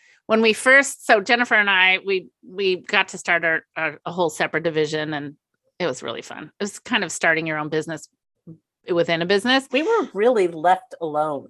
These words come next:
Speaker 1: We were really
Speaker 2: And it
Speaker 1: left
Speaker 2: was
Speaker 1: alone.
Speaker 2: really awesome.
Speaker 1: And we, and I, and I don't mean like, "Ha ha, we can be sneaky," but, "Oh my gosh, let's prove that we can shine and we can really do this." And we, it was so rewarding and so much fun.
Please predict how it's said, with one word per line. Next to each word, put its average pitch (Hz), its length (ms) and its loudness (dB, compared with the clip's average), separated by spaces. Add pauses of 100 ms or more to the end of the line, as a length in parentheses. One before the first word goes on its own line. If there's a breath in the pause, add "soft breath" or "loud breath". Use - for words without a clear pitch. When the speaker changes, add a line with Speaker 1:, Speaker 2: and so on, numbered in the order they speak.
(120)
Speaker 1:
We 180 140 4
were 160 160 0
really 156 240 -2
Speaker 2:
And 190 60 2
it - 20 2
Speaker 1:
left - 120 -2
Speaker 2:
was 190 140 2
Speaker 1:
alone. 147 260 -4
Speaker 2:
really 151 520 0
awesome. 131 480 -2 (140)
Speaker 1:
And 220 180 2
we, 226 300 2 (240)
and 226 140 4
I, 196 60 2 (420)
and 226 160 4
I 226 120 6
don't 226 180 4
mean 202 160 0
like, 160 240 0
"Ha 165 220 2
ha, 170 180 2
we 165 120 -2
can 170 140 -10
be 151 120 -8
sneaky," 196 340 -2
but, 165 220 0 (180)
"Oh 220 220 6
my 202 180 4
gosh, 160 260 2
let's 214 180 -2
prove 190 360 4
that 156 140 -2
we 165 160 -2
can 151 360 -8
shine 127 520 0
and 170 160 -4
we 170 100 0
can 151 260 -6
really 147 280 2
do 139 180 -6
this." 131 360 -6
And 170 180 0
we, 165 400 0 (580)
it 196 160 2
was 175 160 0
so - 680 2
rewarding 151 640 2
and 147 140 -12
so 165 300 0
much 147 260 -2
fun. 127 360 -6